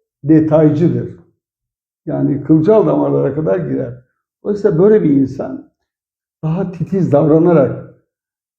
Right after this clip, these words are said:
bir konu hakkında karar verir ve ekibini de ona göre dizayn eder, ayarlar.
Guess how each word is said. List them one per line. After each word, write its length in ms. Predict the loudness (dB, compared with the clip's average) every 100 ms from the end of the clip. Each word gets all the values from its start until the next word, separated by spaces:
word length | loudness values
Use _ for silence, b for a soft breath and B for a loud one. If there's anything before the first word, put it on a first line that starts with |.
| -6
bir 160 | -4
konu 220 | 0 2
hakkında 420 | 2 0 0 0 0
karar 420 | -2 -2 -2 -4
verir 240 | -4 -4
ve 80 | -4
ekibini 600 | -2 -4 -2 2 4 2
de 40 | 0
ona 200 | 0 2
göre 440 | 2 -2 -6 -14 _ _ -10
dizayn 420 | -4 0 0 -2
eder, 140 | -6
ayarlar. 600 | -6 -2 -2 -2 -6 -8